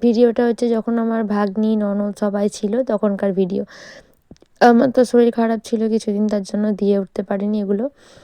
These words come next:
তো ভাবলাম এখন দিই। তো এই যে দেখো আমার ভাগ্নি রেডি হয়ে গেছে, আর ওইদিকে আমার ননদও রেডি হয়ে গেছে। আর আমার ভাগ্নি যাবে, তার সঙ্গে তোজো সোনা, তোজো সোনার বাবা,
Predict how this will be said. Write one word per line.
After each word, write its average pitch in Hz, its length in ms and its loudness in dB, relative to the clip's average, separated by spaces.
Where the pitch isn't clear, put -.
তো 240 120 2
ভাবলাম 208 380 0
এখন 208 380 -2
দিই। 185 200 -2
তো 247 60 6
এই 220 160 6
যে 214 120 -4
দেখো 202 260 -4
আমার 220 220 -2
ভাগ্নি 202 380 -4
রেডি 202 280 0
হয়ে 196 200 0
গেছে, 196 260 -4
আর 208 120 0
ওইদিকে 208 320 0
আমার 214 200 0
ননদও 190 440 -4
রেডি 196 280 0
হয়ে 190 180 0
গেছে। 185 260 -4
আর 214 300 2
আমার 220 260 2
ভাগ্নি 190 440 0
যাবে, 202 440 0
তার 185 220 -4
সঙ্গে 196 360 -4
তোজো 196 340 -4
সোনা, 233 400 -6
তোজো 202 280 -2
সোনার 202 300 -2
বাবা, 180 300 -6